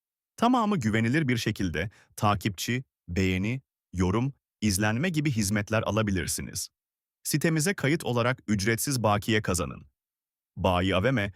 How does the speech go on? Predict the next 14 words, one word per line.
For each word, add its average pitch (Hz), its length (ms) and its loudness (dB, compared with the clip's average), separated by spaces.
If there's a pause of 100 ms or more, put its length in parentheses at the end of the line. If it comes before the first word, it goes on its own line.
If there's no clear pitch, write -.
(260)
nokta 107 340 0
com 180 240 2
adresine 101 480 0
giren 80 300 -6 (200)
ve 113 100 0
kayıt 143 320 0
olan 113 300 0
tüm 202 200 0
müşterilerimize 101 840 0 (260)
ücretsiz 110 520 0
sipariş 117 520 0
verme 98 280 2
şansı 85 380 -4
sunuyoruz. 69 520 -8